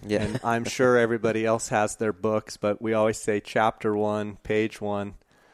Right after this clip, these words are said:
Speaker 2: of the Colburn and Scott Outfitters How to Kill a Coues Deer book is never get inside three hundred yards of a deer you
Speaker 1: Yeah.
Speaker 2: wanna kill. And I, I'm just telling you.
Speaker 1: And we say that kinda with the big smile, but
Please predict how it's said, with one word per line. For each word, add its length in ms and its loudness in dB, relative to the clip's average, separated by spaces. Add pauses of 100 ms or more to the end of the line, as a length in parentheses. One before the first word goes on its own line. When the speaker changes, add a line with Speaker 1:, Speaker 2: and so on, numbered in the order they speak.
(180)
Speaker 2:
of 120 -6
the 80 -2
Colburn 400 2
and 100 -6
Scott 320 2
Outfitters 560 0
How 140 2
to 80 0
Kill 200 -2
a 60 -2
Coues 300 -4
Deer 180 0
book 380 -2
is 320 -6 (840)
never 360 6
get 180 4
inside 480 4
three 240 -2
hundred 300 0
yards 340 6
of 140 0
a 40 -4
deer 260 0
you 80 2
Speaker 1:
Yeah. 60 2
Speaker 2:
wanna 240 0
kill. 440 -2 (400)
And 360 -4 (960)
I, 120 -2 (340)
I'm 180 0
just 220 -4
telling 340 4
you. 160 -6 (180)
Speaker 1:
And 100 2
we 160 8
say 240 10
that 260 12
kinda 280 6
with 120 6
the 80 2
big 240 6
smile, 440 8
but 360 4